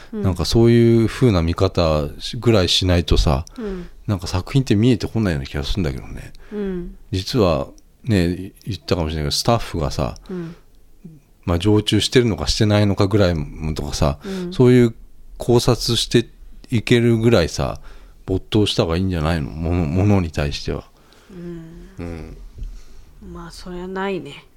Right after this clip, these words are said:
Speaker 1: 今の人たちはね。
Speaker 2: ないんだよ。
Speaker 1: うん。
Speaker 2: ないんだけど、まあ、極端な話よ、今のはね。
Speaker 1: うん。
Speaker 2: うん。なんかそういうさ、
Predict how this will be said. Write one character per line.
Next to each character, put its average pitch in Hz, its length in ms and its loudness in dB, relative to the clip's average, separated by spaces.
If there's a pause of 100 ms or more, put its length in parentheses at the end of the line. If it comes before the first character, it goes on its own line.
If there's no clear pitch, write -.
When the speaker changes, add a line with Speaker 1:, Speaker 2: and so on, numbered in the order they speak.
(160)
Speaker 1:
今 139 260 -14
の 143 80 -20
人 - 240 -20
た 131 80 -20
ち 139 140 -20
は 143 120 -18
ね。 170 220 -10 (720)
Speaker 2:
な 107 280 2
い 123 80 4
ん 85 120 0
だ 62 140 -8
よ。 71 100 -12
Speaker 1:
う - 40 -12
ん。 120 100 -6
Speaker 2:
な 131 100 2
い 175 60 4
ん 170 80 6
だ 104 120 4
け 90 100 2
ど、 95 240 2
ま 107 420 -2
あ、 101 240 2
極 123 220 2
端 175 180 4
な 80 60 0
話 90 260 0
よ、 80 60 0
今 76 180 -4
の 67 120 -10
は 73 80 -12
ね。 117 260 -8
Speaker 1:
う 202 100 -8
ん。 95 80 0
Speaker 2:
う - 20 4
ん。 80 560 2 (1400)
な 82 100 -4
ん 76 100 -6
か 69 120 -8
そ - 160 4
う 87 80 0
い 85 140 0
う 85 40 -2
さ、 82 380 -4